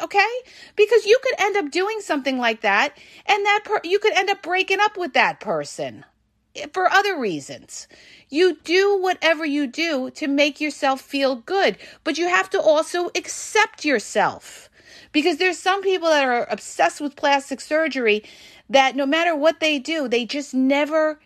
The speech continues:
can accept themselves, okay? They always feel like they're not good enough,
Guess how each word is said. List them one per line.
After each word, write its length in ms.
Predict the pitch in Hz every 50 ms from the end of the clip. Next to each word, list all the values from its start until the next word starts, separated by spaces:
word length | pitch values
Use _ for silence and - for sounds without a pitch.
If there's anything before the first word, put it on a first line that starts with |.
| _ _
can 420 | - - 269 285 269 262 262 269 - -
accept 640 | 247 - - - - - - - 262 262 - _ -
themselves, 1000 | 226 208 196 180 - - - 190 165 147 127 123 - - - - - - - - _ _ _ _ _ _ -
okay? 520 | 202 - 269 269 269 285 302 320 330 320 _ _ - - - - - -
They 180 | 247 262 254
always 420 | - 254 277 294 311 320 294 294 -
feel 320 | - - 285 285 277 277
like 220 | 269 247 240 226 -
they're 140 | 220 214
not 380 | 214 226 240 247 247 247 _ _
good 280 | - 226 240 240 233 247
enough, 760 | 233 214 208 226 247 247 - - - - - - - -